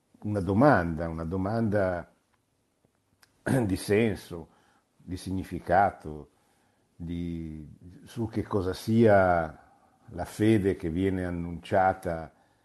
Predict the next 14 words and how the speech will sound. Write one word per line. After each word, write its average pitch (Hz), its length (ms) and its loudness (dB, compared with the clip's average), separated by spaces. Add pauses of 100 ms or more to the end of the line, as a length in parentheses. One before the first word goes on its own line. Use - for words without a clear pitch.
(240)
eh, 76 200 -12
dai, 80 440 -12
dai 80 200 -12
missionari, 80 720 -4
dai 73 160 -8
cristiani, 87 640 -8
dai 82 160 -6
battezzati, 80 1000 -8
eccetera. - 520 -20 (1120)
E 180 180 8
dall'altra 135 460 8
parte 156 480 8
c'è, 127 800 8
eh, 90 960 -2